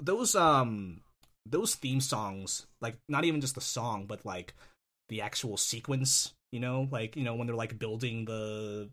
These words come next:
the swing sets for the baby and the, and the seventies one and stuff like that. Um, just a lot of that, like, you know, "Oh, you," like, <laughs> just a lot of that, like,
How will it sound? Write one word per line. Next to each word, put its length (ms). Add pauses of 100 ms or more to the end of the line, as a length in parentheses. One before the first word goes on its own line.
(160)
the 60
swing 360
sets 460
for 100
the 80
baby 540
and 120
the, 240
and 120
the 40
seventies 540
one 280
and 100
stuff 240
like 200
that. 300 (800)
Um, 800 (320)
just 160
a 40
lot 180
of 80
that, 220
like, 220
you 60
know, 240
"Oh, 260
you," 540
like, 260
<laughs> 520
just 340
a 20
lot 240
of 60
that, 140
like, 200